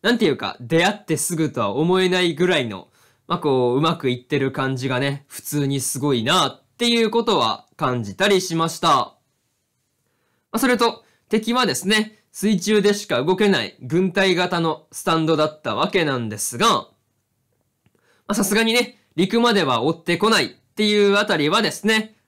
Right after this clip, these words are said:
まだありがたい感じではありましたね。まあ、そういうところで、三つ目の感想である、水中で襲ってくるというところ、終わっておきます。でですね、最後にと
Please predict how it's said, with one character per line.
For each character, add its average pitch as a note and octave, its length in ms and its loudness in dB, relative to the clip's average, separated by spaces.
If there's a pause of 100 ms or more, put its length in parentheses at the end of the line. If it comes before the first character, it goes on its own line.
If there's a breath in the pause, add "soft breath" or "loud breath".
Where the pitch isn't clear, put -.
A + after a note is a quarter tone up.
ま E3 120 0
だ F3 320 0
あ C#3+ 100 0
り D#3 140 2
が D3+ 140 0
た D3+ 140 0
い A2+ 180 -2
感 C3 260 -4
じ A#2+ 140 -8
で F3+ 140 0
は F3+ 460 0
あ A#2 140 -6
り A2+ 160 -4
ま A#2+ 160 -4
し - 140 -16
た F#2+ 160 -10
ね。 E3 500 -2 (1200)
ま - 60 -6
あ、 - 20 -4
そ A#3+ 180 2
う B3 60 4
い A#3+ 140 4
う A3+ 80 0
と A3 100 0
こ G3+ 120 0
ろ F#3+ 100 2
で、 F3 280 -2 (200)
三 E3+ 180 -2
つ - 160 -8
目 D#3+ 140 2
の B2 160 0
感 F#3 300 2
想 F3 260 0
で D#3+ 160 2
あ A#3 80 4
る、 F3+ 240 -2 (260)
水 G3+ 320 0
中 F#3+ 280 2
で F3 80 0
襲 E3 300 2
っ G3+ 120 -6
て G3 140 0
く G3 100 2
る - 260 -2 (220)
と G#3+ 140 2
い G#3+ 200 4
う G3+ 60 2
と F#3+ 140 -2
こ F#3 120 -2
ろ、 A#3 300 0 (160)
終 C#3+ 260 2
わ C#3 80 -10
っ - 80 -20
て C3 200 0
お A#2+ 100 0
き G#2 220 -14
ま D3+ 160 2
す。 - 400 -10 (1300)
で C#4 100 2
で A#3 80 4
す A3+ 120 -8
ね、 G#3+ 260 0 (180)
最 G3 380 2
後 D#3+ 80 0
に D3 120 -4
と A2 240 -8